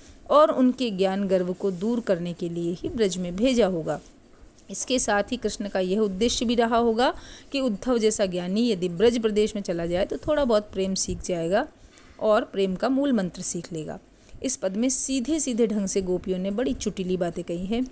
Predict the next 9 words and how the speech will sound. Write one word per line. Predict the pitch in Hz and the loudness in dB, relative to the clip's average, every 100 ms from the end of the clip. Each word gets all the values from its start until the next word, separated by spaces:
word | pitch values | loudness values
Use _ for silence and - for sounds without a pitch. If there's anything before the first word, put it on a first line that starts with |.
| - - - - | -10 -20 -16 -6
पूरे | 240 240 | 0 2
पद | 240 214 180 | 0 -4 -2
में | 196 208 240 - - - | -2 -2 -4 -12 -20 -14
व्यंग्य | 190 220 247 247 | 2 2 4 4
स्पष्ट | 233 - 226 - 233 | 4 4 2 0 0
है। | 262 - - - - | -4 -6 -18 -16 -4
अंतिम | 233 247 277 320 | 0 0 0 -2
पंक्ति | 285 220 202 220 | 0 -2 -2 -2
में | 214 214 233 | 0 0 -2